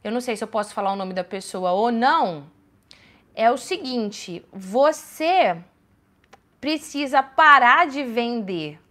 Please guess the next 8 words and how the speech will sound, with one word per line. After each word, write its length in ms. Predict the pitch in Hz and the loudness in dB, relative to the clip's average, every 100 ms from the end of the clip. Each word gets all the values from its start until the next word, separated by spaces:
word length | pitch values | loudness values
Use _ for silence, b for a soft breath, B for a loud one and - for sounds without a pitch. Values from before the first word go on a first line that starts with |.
| _ | _
o 140 | 220 | -10
que 160 | 220 220 | -8 -10
você 320 | 196 196 240 | -10 -10 -10
vende 580 | 208 180 175 175 196 285 _ _ - | -8 -8 -8 -12 -14 -18 _ _ -14
e 100 | 233 | -10
vender 320 | 240 247 202 | -6 -6 -6
o 60 | 220 | -6
resultado. 720 | 214 240 302 - 156 - _ | -8 -10 -12 -10 -10 -10 _